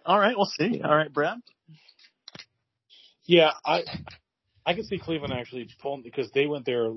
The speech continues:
Speaker 3: last year and just got murdered on Halloween. So this, it's not,
Speaker 1: <laughs>
Speaker 3: it's not out of the realm of possibility. And this, the Battle of Ohio, that, um,
Speaker 1: Right.
Speaker 3: that Cincinnati, that Cincinnati can,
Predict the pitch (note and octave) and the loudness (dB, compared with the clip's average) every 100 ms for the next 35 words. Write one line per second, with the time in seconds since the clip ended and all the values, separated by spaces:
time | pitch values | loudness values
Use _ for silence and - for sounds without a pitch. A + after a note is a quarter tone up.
0 | A2 - A2 C#3+ A#2+ A#2 A#2 G#2+ G2+ - | -10 -16 -6 -2 -2 -2 -10 -12 -12 -10
1 | A#2 G#2 G2+ - G#2 G2+ G#2+ A2 - A#2+ | -8 -8 -10 -16 -18 -20 -20 -20 -8 -4
2 | G#2 F#2+ F#2+ A2 F#2+ F#2 F2 _ _ _ | -4 -6 -8 -10 -12 -16 -20 _ _ _
3 | - C3+ A#2 G#2+ G#2+ F#2+ F#2+ - G#2 G#2 | 2 4 4 2 -4 -8 -12 -10 -8 -8
4 | A#2 - B2+ A#2 D3 D#3 D#3+ E3 - F#3+ | -10 -12 -12 -6 2 2 2 -4 -8 -8
5 | - F3+ - _ _ _ _ G#3+ G#3+ G3 | -8 -14 -18 _ _ _ _ 8 10 8
6 | E3+ F3 E3 E3+ D3 B2 C3 B2+ A#2 A2+ | 6 2 2 0 -2 -2 0 2 0 -4
7 | B2 C3+ - - _ A2+ A#2 B2 B2+ B2+ | -6 -8 -10 -20 _ -8 -2 0 2 2
8 | A#2+ B2 A#2 A2 G2 G2+ A2 G#2+ G2+ F#2+ | 2 0 0 -4 -4 -8 -8 -8 -10 -12
9 | - _ - B2+ G#2 F#2+ F2+ F2 F2 G#2+ | -14 _ -8 -6 -6 -10 -14 -14 -10 -10
10 | G#2+ - _ _ _ _ - C3 A#2 C3+ | -12 -16 _ _ _ _ -12 -10 -8 -6
11 | A#2 B2 B2 A2+ G#2+ _ _ A#2 A2 B2+ | -4 -6 -6 -12 -14 _ _ -6 -4 -4
12 | A2+ A2+ G#2+ G#2 - G#2 G#2+ | -2 0 0 -2 -4 -4 -6